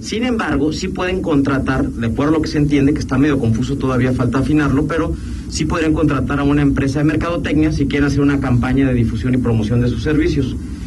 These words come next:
Eso sí es importante, eh, destacar que las empresas que den los, los servicios de subcontratación tienen, tendrán que estar registradas ante un padrón en la S T P S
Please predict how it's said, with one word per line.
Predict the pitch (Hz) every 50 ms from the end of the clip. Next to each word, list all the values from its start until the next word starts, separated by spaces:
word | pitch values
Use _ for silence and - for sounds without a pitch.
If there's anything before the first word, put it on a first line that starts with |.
| - - - - - - - -
Eso | - 143 151 151 -
sí | 156 -
es | 180 - 180
importante, | 156 151 160 165 151 - - 160 151 123 - 113 - - -
eh, | 113 123 123
destacar | 120 123 123 - 131 123 120 135 139 135
que | - - 151
las | 135 131 120 113 113 -
empresas | 117 113 113 - 143 156 151 - - -
que | - 147 131
den | 131 143
los, | 156 147 139 - - - 123 -
los | 120 120 113
servicios | 117 120 120 143 147
de | 156 151
subcontratación | 147 143 139 139 143 139 139 139 139 - 139 131 - 139 143 147 143 - - - - - - - - - - - - -
tienen, | - 139 143 143 147 151 -
tendrán | 139 131 131 139 147 156 156
que | 143 165
estar | 160 - - - 165 151 143
registradas | 151 160 151 147 143 - - 139 139 147 151 143
ante | 135 123 117 113 123
un | 139 143
padrón | - 151 143 139 139 139 135 139
en | 135 127
la | 127
S | 135 131 135
T | 147 151 156 139
P | - 156 156 143
S | - - 151